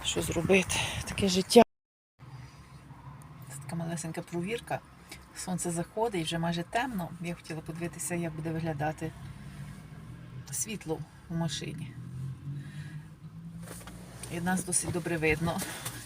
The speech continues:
Хоча Данон батери ква. Завжди мені б'є по руці. Поступило тільки що, я читаю ваші коменти, тільки що прочитала. Поступило одне питання, як я доглядаю за машиною.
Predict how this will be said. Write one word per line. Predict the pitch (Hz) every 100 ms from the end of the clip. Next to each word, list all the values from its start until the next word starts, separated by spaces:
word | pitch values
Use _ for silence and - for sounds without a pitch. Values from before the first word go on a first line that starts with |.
| - - -
Хоча | - -
Данон | 196 202 208 240 233
батери | 214 254 269 - 233 240
ква. | - 220 220 185 165 160 - - - - 277 - - - 196
Завжди | 190 175 202
мені | 196
б'є | 170 190
по | 185 185
руці. | 190 - 220 202 - - - - - - 285 254 - - - - - - - - -
Поступило | 202 196 240 247
тільки | 233 214 220
що, | 247
я | 220 214
читаю | 220 220 214 202 - 196
ваші | 202 208
коменти, | - 214 285 285
тільки | 190 -
що | 185
прочитала. | 180 170 - 170 170 -
Поступило | 175 - 196 226
одне | 202 196
питання, | 196 185 190 185
як | 208 240
я | 233
доглядаю | 202 190 180 185 185
за | 175
машиною. | 175 - 139 135 101 98